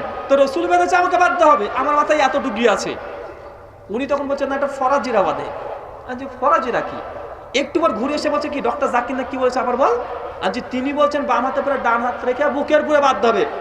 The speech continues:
তো ডক্টর জাকির নায়েক এ কথা বলেছে? উনি তো, আমি তো বলছি, "জি হ্যাঁ।" উনি তখন আমাকে বলছেন যে, "ঠিক আছে, এই আলোচনাটি আবার পূর্ণ আলোচনা হবে না?" আবার আলোচনা হয়, মানে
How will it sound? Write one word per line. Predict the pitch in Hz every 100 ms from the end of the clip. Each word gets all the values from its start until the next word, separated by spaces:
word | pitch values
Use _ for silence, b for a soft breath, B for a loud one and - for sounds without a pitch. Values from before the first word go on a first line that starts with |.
| -
তো | 247
ডক্টর | 220 226 262
জাকির | 214 214 247
নায়েক | 247 247
এ | 247
কথা | 262
বলেছে? | 262 277 277 254 143 - - - 196
উনি | 240
তো, | 262 254
আমি | 214 233
তো | 247
বলছি, | 240 226
"জি | 196 269
হ্যাঁ।" | 294 254 - - - - - - B B B
উনি | 185 302
তখন | 339 311
আমাকে | 302 302
বলছেন | 294 311 311 285 - - - -
যে, | 247 247
"ঠিক | 302
আছে, | 294 294
এই | 240 240 254
আলোচনাটি | - 208 240 - 294 302 285 226
আবার | 196 240 254 -
পূর্ণ | 262 262
আলোচনা | 277 262 269 262
হবে | 269 277
না?" | 339 427 - - - - - - - - - -
আবার | - 254
আলোচনা | 247 247 220 180
হয়, | 240
মানে | 269